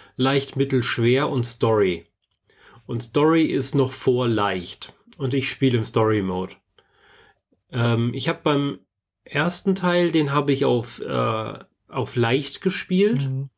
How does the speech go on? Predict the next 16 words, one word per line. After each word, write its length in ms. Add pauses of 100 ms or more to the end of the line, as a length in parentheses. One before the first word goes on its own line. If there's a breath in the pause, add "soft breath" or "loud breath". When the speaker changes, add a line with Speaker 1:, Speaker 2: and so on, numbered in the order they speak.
(880 loud breath)
Speaker 1:
Und, 680
ähm, 800
da 220
waren 480
so 180
ein, 340 (280)
der 180
ein 220
oder 280
andere 400
Gegner, 520
wenn 180
du 100
ihn 340 (340)
ungeschickt 800
timest, 880